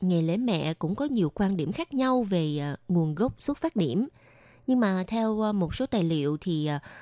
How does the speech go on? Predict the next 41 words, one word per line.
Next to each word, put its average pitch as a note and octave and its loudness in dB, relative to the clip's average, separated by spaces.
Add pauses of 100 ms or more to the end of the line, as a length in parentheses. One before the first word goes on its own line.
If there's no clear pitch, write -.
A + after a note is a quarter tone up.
(140)
ngày G3 6
của F#3 0
mẹ G3+ 0 (340)
có D4 6
nguồn F3 4
gốc B3+ 0 (120)
vào, D#3+ 4
à, D3 -2
thời E3 2
kỳ, D#3 2
à, D3+ -2
Hy C#4 0
Lạp G3+ 2 (180)
và E3 2
La E3+ 0
Mã E3+ 0
lận. F#3 2 (800)
Vào E3+ 6
mùa F3+ 2
xuân, B3+ 2 (360)
à, E3+ 4
lễ E3+ 2
hội G#3+ 0
tri - -4
ân G#3+ 0
mẹ D#3+ 0 (240)
được E3+ 6 (160)
tổ E3+ 0
chức - -4
thường D#3 2
niên G#3+ 2
tại G3+ -4
Hy G#3 0
Lạp E3+ 2 (500)
và E3 6
người D#3+ 2
dân G3+ 2
thời F3 0
bấy G3 0
giờ F#3 4
á, A3+ 2